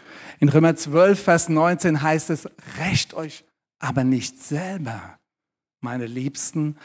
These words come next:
sondern gebt Raum dem Zorn Gottes", dieser Empörung Gottes. Nimm das nicht selbst in der Hand. Und einige haben das getan.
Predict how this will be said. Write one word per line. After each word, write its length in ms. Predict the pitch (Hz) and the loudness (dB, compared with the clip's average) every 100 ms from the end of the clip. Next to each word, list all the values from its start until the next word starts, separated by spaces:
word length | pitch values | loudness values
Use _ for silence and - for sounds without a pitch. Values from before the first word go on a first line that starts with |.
| - _ | -20 _
sondern 640 | - 120 135 151 151 143 - | -8 -4 -2 2 2 0 -4
gebt 480 | 131 143 143 - | -6 -6 -8 -16
Raum 440 | 120 127 139 143 135 - _ _ | -10 -4 -2 -4 -6 -20 _ _
dem 260 | - 123 123 | -10 -10 -10
Zorn 680 | - - 131 131 139 131 - | -10 -8 -6 -6 -4 -6 -8
Gottes", 720 | 143 127 - 95 - - - _ _ _ _ _ _ _ _ | -16 -14 -18 -18 -16 -16 -20 _ _ _ _ _ _ _ _
dieser 300 | 143 143 - | -6 -6 -4
Empörung 760 | 139 127 - 147 147 151 131 131 | -6 -6 -8 -8 -6 -6 -8 -8
Gottes. 720 | 135 135 - 92 - - _ _ _ _ _ _ - _ | -12 -12 -16 -18 -16 -18 _ _ _ _ _ _ -20 _
Nimm 260 | 147 185 196 | 2 2 0
das 280 | 160 - | -4 -2
nicht 200 | 165 143 | -2 -2
selbst 500 | - - 160 196 - | -2 -2 0 0 -4
in 140 | - 143 | -8 -4
der 220 | 139 110 | -4 -4
Hand. 420 | 110 98 95 - _ _ _ _ _ _ _ _ _ _ - | -10 -12 -14 -16 _ _ _ _ _ _ _ _ _ _ -14
Und 220 | 117 - | -14 -10
einige 500 | 127 151 151 151 123 | -2 2 4 2 -2
haben 200 | 147 156 | -4 -4
das 200 | 143 - | -4 -6
getan. 680 | 135 - - 160 123 104 | -2 -2 -2 -8 -10 -12